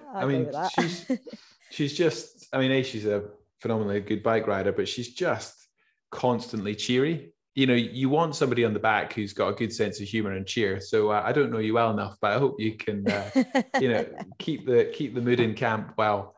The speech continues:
Speaker 1: Yeah.
Speaker 2: Um, so yeah, I think if we're go-, if we're going with a bike rider, I would choose, uh, I would choose Jenny.
Speaker 1: Yeah, she's, yeah, always, always got a, a kind of cheeky grin on her face, hasn't she? So I think she
Speaker 2: Yeah.
Speaker 1: would be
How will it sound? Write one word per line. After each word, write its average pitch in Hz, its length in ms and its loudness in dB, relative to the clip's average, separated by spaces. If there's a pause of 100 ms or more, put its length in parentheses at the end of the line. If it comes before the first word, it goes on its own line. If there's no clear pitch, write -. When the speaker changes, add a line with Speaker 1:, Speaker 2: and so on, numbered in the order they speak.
(320)
Speaker 1:
Yeah. 117 220 4
Speaker 2:
Um, 113 420 -4 (300)
so - 120 2
yeah, 185 140 6
I - 20 6
think 202 260 0 (260)
if 143 160 0
we're 156 60 2
go-, 175 180 4
if 143 160 2
we're 160 60 0
going 190 140 4
with 151 140 6
a 120 40 6
bike 151 300 2
rider, 104 360 2
I 101 80 0
would 101 160 -8
choose, 104 420 -6
uh, 98 280 -2 (200)
I 104 60 -4
would 95 100 -6
choose 104 220 -8
Jenny. 101 340 -6 (640)
Speaker 1:
Yeah, 156 160 -8
she's, 160 460 -12 (320)
yeah, 143 280 -10 (220)
always, 175 480 -2 (100)
always 175 320 -2
got - 240 -6
a, 160 380 -8
a 165 120 -10 (140)
kind 151 100 -8
of 156 60 -12
cheeky 160 280 -8
grin 156 180 -6
on 156 80 -8
her 160 60 -12
face, 147 280 -10
hasn't 147 260 -18
she? 139 200 -14
So - 140 -16
I 156 40 -14
think 156 240 -18
she - 140 -14
Speaker 2:
Yeah. 160 60 -6
Speaker 1:
would 156 120 -12
be 156 200 -10